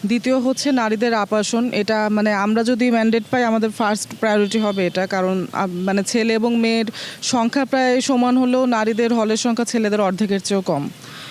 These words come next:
এবং এটা আসলে খুবই মানে কি বলবো, যে বিশ্ববিদ্যালয়ে নারীর প্রতি যে বৈষম্যটা করে, খুব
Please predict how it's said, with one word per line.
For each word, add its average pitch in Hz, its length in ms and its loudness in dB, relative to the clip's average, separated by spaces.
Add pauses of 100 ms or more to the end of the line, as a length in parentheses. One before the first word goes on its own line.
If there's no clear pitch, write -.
(140)
এবং 214 200 0
এটা 214 200 0
আসলে 226 280 -2
খুবই 220 420 0
মানে 202 220 0
কি 208 100 -2
বলবো, 185 240 0
যে 185 100 0
বিশ্ববিদ্যালয়ে 208 520 0
নারীর 202 240 0
প্রতি 202 260 -2
যে 202 120 0
বৈষম্যটা 202 500 0
করে, 196 300 -2
খুব 196 220 -2